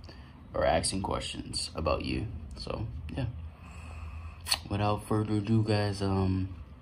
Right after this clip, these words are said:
I hope you guys enjoyed the video, and I hope you do answer those three questions I asked you from the beginning. So, yeah. I'm bored, so I need someone to entertain me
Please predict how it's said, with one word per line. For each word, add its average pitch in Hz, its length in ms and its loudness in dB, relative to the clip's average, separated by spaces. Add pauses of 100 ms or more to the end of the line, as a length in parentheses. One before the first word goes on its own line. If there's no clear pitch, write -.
(380)
I 117 60 0
hope 104 100 4
you 98 60 4
guys 98 220 6
enjoyed 95 240 4
the 95 60 -2
video, 98 540 2 (840)
and 101 120 2
I 101 80 2
hope 110 320 0
you 113 100 -2
do 110 200 4
answer 101 340 0
those 98 200 2
three 98 200 0
questions 95 520 -2
I 92 40 -2
asked 92 320 -4
you 95 80 -4
from 92 180 -4
the 87 40 -2
beginning. 90 640 -4 (1120)
So, 95 360 -4 (840)
yeah. 92 240 0 (1600)
I'm 98 180 2
bored, 95 440 4
so 92 200 -2
I 92 80 2
need 92 200 0
someone 92 400 -2
to - 100 -6
entertain 92 760 -4
me 90 260 -6